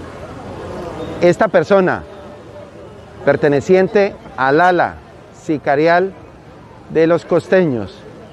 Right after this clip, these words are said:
y especialmente en la estructura que está conformada por áreas El PA. Está entre el cartel de los más buscados. Y el día de hoy,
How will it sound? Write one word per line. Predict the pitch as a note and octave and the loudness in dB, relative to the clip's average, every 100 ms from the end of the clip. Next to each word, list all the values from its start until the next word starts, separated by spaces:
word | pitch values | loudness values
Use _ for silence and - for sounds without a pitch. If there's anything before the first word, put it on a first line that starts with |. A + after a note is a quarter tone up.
| - - - - - - - | -20 -18 -18 -18 -16 -12 0
y | C#3 | 0
especialmente | C3 D3+ E3 D#3+ F3+ F3+ F#3+ | 2 2 4 4 4 4 2
en | E3+ | 2
la | D#3 | 0
estructura | - C#3+ - F3 F3 F3+ F3 - - - - - | 0 -4 0 2 4 2 -2 -12 -16 -16 -12 -4
que | C#3+ | -2
está | - D#3 | 0 0
conformada | F3+ E3 D3 C#3+ D3 E3 | 0 2 2 4 4 2
por | - D3 | 2 4
áreas | C#3+ D3 D#3 D3+ - - - B2+ | 4 4 0 -2 -10 -18 -8 -4
El | A#2+ | -4
PA. | - A#2+ F2+ - - - - - - - C5 B4 - - - - - - - - - - - - | 0 -2 -2 -10 -18 -16 -16 -16 -16 -16 -16 -16 -16 -18 -16 -16 -16 -14 -12 -12 -10 -10 -4 -2
Está | - F3+ F#3+ G#3+ A3+ - | 2 4 6 4 0 -6
entre | D#3 D#3 D#3 | -8 -2 -2
el | C#3+ B2 | -2 -2
cartel | D3 C#3 E3+ | -4 0 0
de | F3+ | 2
los | E3+ D#3 | 2 2
más | E3 D#3 | 2 2
buscados. | E3 - E3 A#2 F#2 - - - - - - - - - - | 0 2 2 2 -4 -14 -20 -20 -20 -20 -20 -20 -20 -20 -4
Y | C3 | 2
el | C3 | 4
día | D3 F#3 G3 | 6 6 8
de | F3 | 6
hoy, | F3+ G3 A#2 | 6 4 0